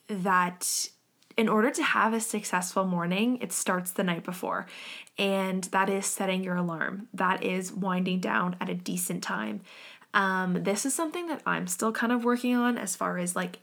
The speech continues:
my night routine. One thing I always do, um, the night before, though, is I always make a to-do list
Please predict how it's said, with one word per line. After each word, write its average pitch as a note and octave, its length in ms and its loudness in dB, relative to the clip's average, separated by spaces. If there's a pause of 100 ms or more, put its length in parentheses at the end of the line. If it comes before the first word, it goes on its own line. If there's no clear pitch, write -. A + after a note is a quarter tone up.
my F#3 160 -4
night F3 380 -4
routine. D4+ 540 -2
One G#3+ 260 4
thing B3 460 4
I G3 340 2
always F#3+ 420 2
do, E3+ 500 2 (120)
um, F3+ 460 2
the F#3+ 200 0
night F3 240 0
before, F3+ 360 -2
though, A3+ 260 4
is A3 180 0
I G3 220 0
always B3+ 380 0
make F3 180 2
a F#3+ 80 0
to-do F3 320 2
list E3+ 320 0